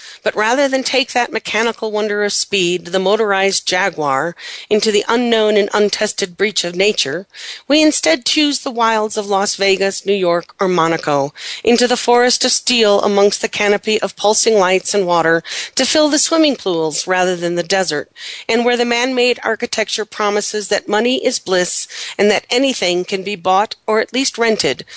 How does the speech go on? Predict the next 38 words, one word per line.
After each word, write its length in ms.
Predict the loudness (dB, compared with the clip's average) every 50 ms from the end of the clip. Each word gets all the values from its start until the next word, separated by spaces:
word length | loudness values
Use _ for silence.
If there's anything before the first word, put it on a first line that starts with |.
| -16 -16 -10 _
while 240 | -2 0 0 0 0 0
entertained 640 | 0 0 0 -2 -4 -2 0 2 4 4 4 2 2
by 160 | 0 0 0
celebrity 580 | 0 0 -2 0 0 0 0 0 -2 -2 -2
royalty 600 | -2 0 0 0 0 0 -2 -2 -2 -2 -2 -2
as 200 | -2 -2 -2 0
we 120 | 0 0 0
numb 280 | 2 2 2 2 2
ourselves 440 | 2 2 0 0 2 2 0 0 0
silly 500 | -2 -2 0 2 2 2 2 0 -2 -6 -10 -16 -18 -16 -12 -6
from 180 | -2 -2 0
the 100 | 0 0
hectic 400 | 0 0 -2 -2 -4 -8 -8 -8
pace 320 | -4 -2 -2 0 0 0 -2
of 140 | -2 -2 0
life 340 | 0 2 2 0 -2 -4
we've 160 | -6 -6 -6 -6
created 540 | -6 -4 -2 0 0 0 0 0 -2 -4 -8 -18 -16 -16 -16 -12 -4 0
into 240 | 0 2 2 2 0
a 80 | -2
false 400 | -2 0 2 4 4 4 2 0
escape 440 | -2 0 -2 -2 0 0 0 -2 -2
that 140 | -6 -8 -6
requires 580 | -6 -8 -8 -4 -2 0 0 2 2 0 -2 -2
more 340 | 0 0 2 2 0 0 0
and 140 | 0 0 2
more 260 | 2 2 0 0 0
resources 680 | -2 -4 -2 -2 0 2 2 0 0 0 -2 -4 -6 -6
to 140 | -6 -4 -4
retain 540 | -4 -4 -2 0 2 4 4 4 4 2 0 -4 -10 -12 -12 -10 -4 -2
what 180 | -2 0 0
the 80 | 0 2
natural 480 | 2 2 2 0 -2 -2 -4 -4 -4
world 300 | -2 -2 0 0 0 -2
has 280 | -2 -2 0 0 0 -2
to 100 | -2 -4 -2 -2
offer 360 | -2 -2 -2 -2 -2 -2 -2
us. 420 | -2 -2 -2 -2 -2 -2 -4 -8